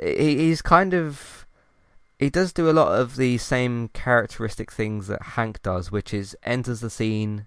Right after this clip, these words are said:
completely steals it, and just, like, kinda, kinda takes over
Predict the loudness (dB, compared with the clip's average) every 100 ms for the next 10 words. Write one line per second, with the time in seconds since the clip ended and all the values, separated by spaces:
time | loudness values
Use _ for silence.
0 | -12 -10 -4 -2 -2 -6 -8 -8 -2 -2
1 | 0 -2 -4 -6 -20 -20 _ _ _ _
2 | -10 -2 0 0 0 -4 -6 -10 -14 -20
3 | -8 -2 -2 0 -2 -2 -4 -4 -6 -6
4 | -6 -6 -4 -6 -4 -2 -2 -2 -4